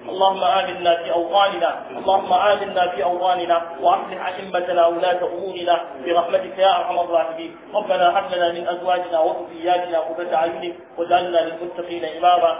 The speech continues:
برحمتك يا أرحم الراحمين. اللهم إنا نسألك إيمانا صادقا وقلبا خاشعا وعملا متقبلا ورزقا واسعا برحمتك يا أرحم الراحمين.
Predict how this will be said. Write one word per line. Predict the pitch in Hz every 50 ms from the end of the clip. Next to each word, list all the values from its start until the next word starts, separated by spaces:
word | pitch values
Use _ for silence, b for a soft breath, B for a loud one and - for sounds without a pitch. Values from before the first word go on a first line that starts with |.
| 165 - - 165
برحمتك | 165 165 170 170 170 185 190 185 175 - 185
يا | 175 185 202 208 175
أرحم | - - - 190 -
الراحمين. | 139 - 165 160 165 160 160 160 175 175 - - - -
اللهم | 180 180 180 180 180 180
إنا | 180 180 - - 185 175
نسألك | 170 170 165 - - 190 190 180 175 - 170 160 131 - - -
إيمانا | - 180 180 175 185 190 185 175 170 170 175 196
صادقا | 196 190 185 180 175 180 170 165
وقلبا | 160 160 - - - 170 170 165 170 -
خاشعا | 196 196 185 - - 165 170 170 165
وعملا | 165 156 165 - - 180 -
متقبلا | - 175 175 - - - - - - - - - - 190 202 202 185 - - - - 170
ورزقا | 175 170 170 170 - - - - 170
واسعا | 170 170 165 160 - - 160 175 175
برحمتك | 160 160 165 156 160 170 180 180 175 - -
يا | 170 180 196 190 180
أرحم | 170 175 180 180
الراحمين. | 170 165 165 165 170 170 165 180 175